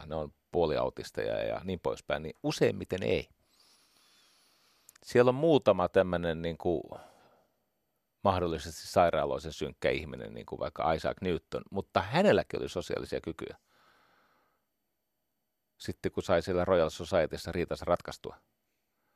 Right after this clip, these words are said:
Joo. Ne tappeli semmoisen huuken kanssa optiikasta. Sosiaalinen älykkyys.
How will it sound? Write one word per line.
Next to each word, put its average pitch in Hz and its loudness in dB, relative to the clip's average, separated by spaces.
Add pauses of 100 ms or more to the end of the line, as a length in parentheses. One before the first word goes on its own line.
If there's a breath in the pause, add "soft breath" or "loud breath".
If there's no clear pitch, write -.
(1400)
Joo. 64 -8 (840)
Ne 82 -10
tappeli 80 -2
semmoisen 80 -8
huuken 92 2
kanssa - -4 (640)
optiikasta. - 0 (1700 loud breath)
Sosiaalinen 113 6
älykkyys. 98 0